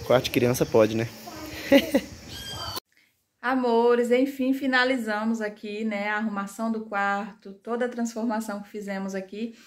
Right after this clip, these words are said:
Speaker 2: Gente, vocês vão ver aí que a cortina do fundo, ali, ó, da janela do fundo, não tá ali no lugar porque eu coloquei na costureira. Lembra que ela tinha um tamanho, né, que passava, ficava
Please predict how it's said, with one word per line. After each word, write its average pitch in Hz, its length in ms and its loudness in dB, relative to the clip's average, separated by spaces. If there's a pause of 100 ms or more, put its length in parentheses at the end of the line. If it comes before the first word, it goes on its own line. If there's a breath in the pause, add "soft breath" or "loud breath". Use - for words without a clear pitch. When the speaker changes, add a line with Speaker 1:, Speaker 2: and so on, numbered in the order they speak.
(240 loud breath)
Speaker 2:
Gente, 269 280 0
vocês 269 120 -2
vão 269 160 2
ver 247 120 4
aí 233 160 2
que 233 80 -4
a 233 80 -2
cortina 240 500 -2
do 226 160 -6
fundo, 208 640 -6 (420)
ali, 190 320 -6
ó, 190 200 -4
da 190 240 -6
janela 180 400 -6
do 180 100 -14
fundo, 196 380 -10 (440 soft breath)
não 269 400 2
tá 285 240 -6
ali 240 160 0
no 226 120 2
lugar 202 440 -2
porque 220 280 -8
eu 220 80 -2
coloquei 220 280 -2
na 220 140 0
costureira. 220 560 -4
Lembra 285 300 2
que 254 100 -6
ela 220 160 0
tinha 226 180 -4
um 220 200 0
tamanho, 208 500 -4
né, 208 160 -4
que 220 100 -8
passava, 214 460 -6
ficava 202 440 -4